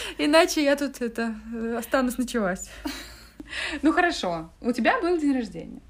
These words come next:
Speaker 2: Поздравляем тебя с прошедшим.
Speaker 1: А, спасибо.
Speaker 2: <laughs> Расскажи, как же ты его всё-таки отметила?
Speaker 1: Не могу ничего сказать особенного. Мы, е-, как и планировали, поехали в Гродно. Там были втроём с мужем и дочкой. Купались в бассейне,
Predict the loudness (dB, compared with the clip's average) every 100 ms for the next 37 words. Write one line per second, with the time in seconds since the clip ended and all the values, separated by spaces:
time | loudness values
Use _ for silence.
0 | -20 -20 -8 -4 0 2 2 0 -6 -8
1 | -8 -4 -4 -6 -10 -12 -6 -6 -6 -10
2 | -12 -10 -2 0 0 -2 -4 -8 -4 -2
3 | 0 0 0 0 0 -2 -4 -4 -4 -8
4 | -8 -6 -4 -6 -8 -10 -6 -2 2 2
5 | 2 2 2 0 0 0 0 0 0 -2
6 | -2 0 2 4 2 0 -2 0 2 2
7 | 0 -2 -4 -2 0 2 2 -2 -4 -4
8 | -4 -4 -4 -6 -8 -10 -16 -20 -20 -20
9 | -18 -8 2 2 2 -2 -6 -12 -20 -20
10 | -20 -20 -18 -8 2 4 4 0 -4 -8
11 | -12 -6 -4 0 0 -2 -8 -10 -2 -2
12 | 0 0 -2 -4 -8 -12 -12 -18 -20 -20
13 | -20 -18 -10 0 2 2 0 -2 -2 2
14 | 2 2 0